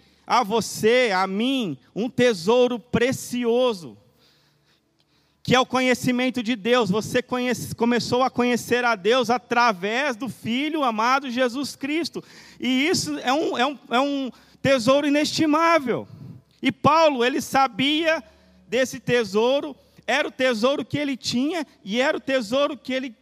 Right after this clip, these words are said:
queria, que ele poderia dar pra outras pessoas, que ele poderia compartilhar. E esse mesmo tesouro você precisa compartilhar com as outras pessoas.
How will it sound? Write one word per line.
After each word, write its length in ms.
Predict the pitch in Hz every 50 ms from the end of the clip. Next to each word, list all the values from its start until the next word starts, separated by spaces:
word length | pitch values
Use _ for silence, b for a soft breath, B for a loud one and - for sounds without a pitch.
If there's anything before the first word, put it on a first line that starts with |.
| _ _ -
queria, 500 | - 262 262 254 220 240 269 302 302 226
que 120 | - -
ele 100 | 226 240
poderia 640 | 226 - - 247 247 214 240 240 233 262 311 403 277
dar 320 | 196 160 190 208 233 240 226
pra 160 | - 208 208
outras 340 | 208 214 208 - 202 185 -
pessoas, 480 | - 196 175 - - 226 226 208 -
que 80 | - 202
ele 80 | 202
poderia 460 | 202 - 226 220 208 214 208 240 254 -
compartilhar. 920 | - 233 240 220 - 208 202 202 - - 190 165 175 202 214 180 B B B B B B B
E 120 | B 196 240
esse 300 | 285 320 - - - 254
mesmo 420 | 233 240 277 370 320 262 277 269
tesouro 600 | - 262 240 240 196 180 233 285 - - 247 233
você 500 | 185 214 233 220 - - - 254 269 277
precisa 580 | - - 247 220 - - 269 302 294 233 247 220
compartilhar 880 | - 233 247 254 - - 226 226 214 - - 202 180 208 226 247 220
com 200 | - - 214 214
as 140 | 220 208 196
outras 300 | 214 226 226 226 226 208 -
pessoas. 760 | - 240 233 - - 247 247 254 254 220 143 - - - -